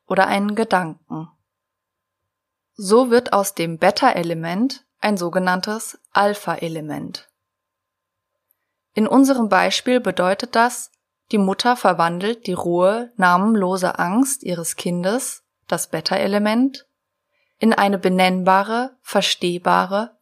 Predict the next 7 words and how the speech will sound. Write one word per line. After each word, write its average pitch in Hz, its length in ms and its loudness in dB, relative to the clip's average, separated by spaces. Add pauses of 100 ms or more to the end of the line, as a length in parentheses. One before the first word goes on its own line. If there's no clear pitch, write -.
(340)
und 214 160 2
symbolisierungsfähige 180 1500 0
Angst, 175 580 -2 (440)
das - 240 0
Alpha-Element. 160 1120 -4 (1800)
Dieser 240 300 4
Transformationsprozess 190 1700 -2